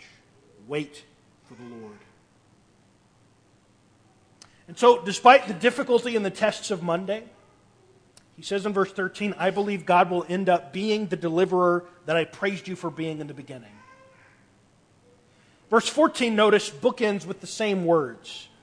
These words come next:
"Wait on the Lord." And in the middle of those bookends about waiting for the Lord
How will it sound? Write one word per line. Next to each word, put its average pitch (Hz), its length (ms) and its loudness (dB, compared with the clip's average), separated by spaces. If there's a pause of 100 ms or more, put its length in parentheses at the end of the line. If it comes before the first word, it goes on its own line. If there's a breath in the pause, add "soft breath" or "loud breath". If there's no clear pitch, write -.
(300)
"Wait 202 400 -2 (140)
on 180 300 2
the 160 100 -4
Lord." 135 480 -8 (760 soft breath)
And 214 120 0
in 226 80 2
the 214 60 2
middle 277 260 10
of 226 80 10
those 190 220 2
bookends 208 440 0
about 180 220 2
waiting 202 260 2
for 196 140 -6
the 180 100 0
Lord 170 480 2